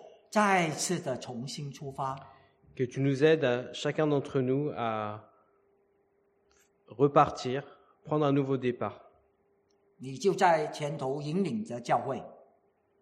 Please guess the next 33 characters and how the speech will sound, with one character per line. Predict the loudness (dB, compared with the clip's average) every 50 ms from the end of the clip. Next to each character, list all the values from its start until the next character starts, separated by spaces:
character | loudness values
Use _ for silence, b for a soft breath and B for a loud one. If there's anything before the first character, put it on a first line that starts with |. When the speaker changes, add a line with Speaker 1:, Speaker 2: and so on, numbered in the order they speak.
| _ _ -4
Speaker 2:
Car | -4 -4 -4
tu | -6 -10 -10 -10 -8 -8 -8 -8 -8 -8 -8 -10 -14 _ _ _ _ _ _ _ -6
veilles | 0 0 2 2 2 0 -2 -4
sur | -4 -6 -4
notre | -4 -6 -6 -6 -8
église. | -8 -6 -8 -8 -8 -10 -12 -16 _ _ _ _ _ _
Speaker 1:
我 | -10 -8 -4
们 | -4 -2 0
愿 | 0 0 0 0
意 | -2 -4 -4 -4
跟 | -2 -2 -2 -2
随 | -4 -6 -8 -8
你。 | -6 -6 -8 -8 -10 -16 _ _ _ _ _ _ _ -8
Speaker 2:
Et | -4 -2
nous | -2 -2 -2
voulons | 0 0 2 2 0 -2
te | -4 -6 -8
suivre. | -8 -8 -10 -12 -12 -12 -14 -18 _ _ _ _ _
Speaker 1:
奉 | 0 2 2 2 2 0
耶 | 0 -2 -2
稣 | -2 -4 -4 -4
圣 | -2 -2 -2 -2
名 | -4 -6 -6 -8
祷 | -8 -10 -12 -10
告。 | -10 -10 -10 -10 -12 -18 -20 -20 -20 _ _
Speaker 2:
Nous | -12 -10
prions | -4 -2 0 2 2 2 2
au | 2
nom | 0 0 0
de | 0 -2
ton | -2 -2 -4 -4
Fils | -4 -4 -6 -4
Jésus-Christ. | -4 -6 -8 -8 -10 -14 -14 -16 -16 -18 -18 -20 -20 -20